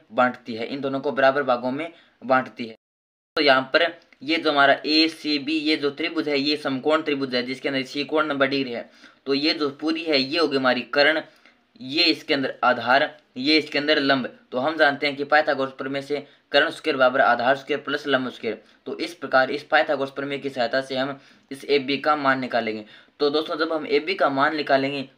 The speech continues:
तो वो आएगा हमारे पास पाँच, और इस पाँच का आधा कर देंगे। तो दोस्तों, ये हमारे पास एक, एक की माप आ जाएगी दो दशमलव पाँच। तो दोस्तों, इस सवाल के अंदर आपको यही पूछा गया है। इसके बाद आता है नेक्स्ट सवाल, सवाल नंबर ग्यारह। ग्यारह नंबर सवाल कहता है कि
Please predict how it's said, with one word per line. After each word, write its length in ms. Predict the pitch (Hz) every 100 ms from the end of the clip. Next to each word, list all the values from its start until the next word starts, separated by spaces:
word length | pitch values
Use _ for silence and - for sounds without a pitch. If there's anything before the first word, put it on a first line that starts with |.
| -
तो 80 | 143
वो 240 | 143 175
आएगा 240 | 143 139 127
हमारे 200 | 120 117
पास 320 | 151 156 -
पाँच, 260 | 127 120 - - _
और 160 | 127 123
इस 140 | 143
पाँच 260 | - 139 135
का 140 | 139
आधा 280 | 107 113 131
कर 120 | 147
देंगे। 260 | 135 135 135 - _ _ -
तो 60 |
दोस्तों, 200 | 135 143
ये 220 | 131 139 147
हमारे 200 | 120 117
पास 240 | 127 -
एक, 340 | 135 139 - - _
एक 260 | - 143 135
की 120 | 139
माप 220 | 127 123
आ 80 | 127
जाएगी 240 | 117 127 127
दो 200 | 127 120
दशमलव 340 | 113 127 151
पाँच। 280 | - 110 - - _ _ _
तो 80 | 131
दोस्तों, 200 | 135 -
इस 140 | 175 156
सवाल 180 | 143
के 60 | 139
अंदर 120 | 139
आपको 240 | 131 131 147
यही 320 | 131 135 196
पूछा 300 | 156 - 117
गया 200 | 113 104
है। 100 | - _ _ _ _ _ _ _ -
इसके 240 | 135 170
बाद 220 | 143 139
आता 140 | 135 131
है 80 |
नेक्स्ट 260 | 131 156 -
सवाल, 340 | - 127 123
सवाल 340 | 123 127 120 117
नंबर 280 | 120 131 143
ग्यारह। 320 | 123 110 95 - _ _
ग्यारह 220 | 117 151 175
नंबर 180 | 156
सवाल 260 | 139 135 131
कहता 260 | 131 127 131
है 200 | 135 135 _
कि 100 | -